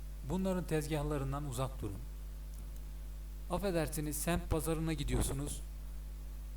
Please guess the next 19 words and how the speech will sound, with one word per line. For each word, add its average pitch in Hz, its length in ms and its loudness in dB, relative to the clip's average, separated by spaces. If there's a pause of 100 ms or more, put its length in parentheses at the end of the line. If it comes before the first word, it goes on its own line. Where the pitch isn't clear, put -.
(380)
Beş 175 260 4
yüz 165 160 -2
kiloluk, 147 480 2
o, 117 420 0
domates 156 460 2
tezgahında 127 800 0
bir 151 60 -2
kilo 131 400 2 (380)
domates 139 440 2
almak 135 300 2
için 143 280 -2 (680)
bütün 170 200 0
tezgahı 135 600 2 (260)
talan 135 280 2
ediyorsunuz. 107 720 -2 (440)
Hisse 180 220 2
alırken 160 520 2
de 147 140 0 (680)
biraz 151 420 2